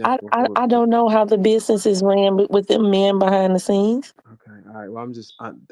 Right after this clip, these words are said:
Speaker 2: I
Speaker 1: It
Speaker 2: could
Speaker 1: may
Speaker 2: be
Speaker 1: be a partnership where everyone has equal, you know.
Speaker 2: I promise y'all, y'all don't, y'all doubt me, and I'll fuck around and be the president, and y'all k-, are playing, man. It's like they
Speaker 1: I'm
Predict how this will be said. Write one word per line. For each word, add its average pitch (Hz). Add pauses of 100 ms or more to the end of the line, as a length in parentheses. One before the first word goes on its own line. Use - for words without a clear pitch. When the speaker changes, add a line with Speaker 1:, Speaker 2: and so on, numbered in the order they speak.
(180)
Speaker 2:
I -
Speaker 1:
It -
Speaker 2:
could 208
Speaker 1:
may 226
Speaker 2:
be 233
Speaker 1:
be 226
a 208
partnership 202
where 180
everyone 196
has 180
equal, 196
you 240
know. 247 (380)
Speaker 2:
I 123
promise 120
y'all, 104
y'all 113
don't, 127
y'all 120
doubt 117
me, 107
and 104
I'll 101
fuck 120
around 104
and 101
be 101
the 98
president, 85
and 104
y'all 98
k-, -
are 98
playing, -
man. 80 (180)
It's -
like 98
they 110 (120)
Speaker 1:
I'm -